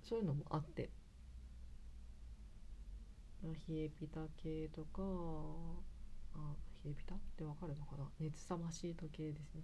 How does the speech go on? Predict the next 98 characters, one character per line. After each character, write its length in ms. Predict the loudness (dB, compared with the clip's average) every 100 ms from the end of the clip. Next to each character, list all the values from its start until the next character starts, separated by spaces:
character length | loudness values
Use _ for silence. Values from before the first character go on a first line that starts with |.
| 0
熱 320 | 0 0 -4
さ 180 | -2 -2
ま 200 | 0 -2
シ 160 | 0
ー 180 | 0 0
ト 140 | -2
と 120 | -4 -4
か、 360 | -2 0 0 -2 -8 -10 -10 -6 -6 -6 -4 2
あ 60 |
の、 140 | 6 6
何 160 | 6
頼 160 | 4 4
ん 80 | 4
だ 80 |
っ 40 | 2 0
け？ 80 |
テ 140 | -2 -2 -6 -4
ィ 20 | -2
ッ 20 |
シ 100 | 2
ュ 40 |
ペ 100 | 2
ー 80 | 4
パ 80 | 4
ー 40 |
が 60 | 4
な 80 | 4
か 120 | 0
っ 20 |
た 80 | -4
か 80 | -4
ら 60 |
テ 80 | -2
ィ 20 | -4
ッ 40 |
シ 120 | -4
ュ 40 | 0
ペ 60 |
ー 100 | 0
パ 160 | 0 -4
ー 120 | -6
と 60 | -4
か、 120 | -2 -2 -4 -12 -6
あ 80 | -4
と 120 | -2
お 80 | 2
水 440 | 4 2 2 0 -2 -2
も、 340 | 0 2 2 0 -2 -4 -8 -2
あ 60 | 2
の、 180 | 6
二 160 | 8 8
リ 100 | 6
ッ 20 |
ト 160 | 4 4
ル 80 | 6
の 100 | 6
重 180 | 8 8
い 40 |
や 100 | 6
つ 160 | 4 4
を 200 | 4 4 2 4
持 80 |
っ 20 | 4
て 160 | 4
き 100 | 0
て 80 | 4
も 120 | 6
ら 80 | 8
う 60 | 6
こ 120 | 4
と 120 | 2
が 100 | 2
簡 180 | 4 4
単 220 | 6 6
に 120 | 6
で 100 | 6
き 160 | 4 4
る 60 | 4
っ 20 |
て 160 | 2
い 40 | 2
う 20 |
の 60 | 2
が 160 | 2
分 20 | 2
か 100 | 0
っ 40 | 0
た 60 | -2
り 80 | -2
と 140 | -2
か、 180 | 0 0
し 80 | 2
か 80 | 4
も 140 | 4 4
当 100 | 4
日 160 | 4 4 0
に、 280 | 2 2 2 -2 -14 -14 -14 -14
当 80 | -12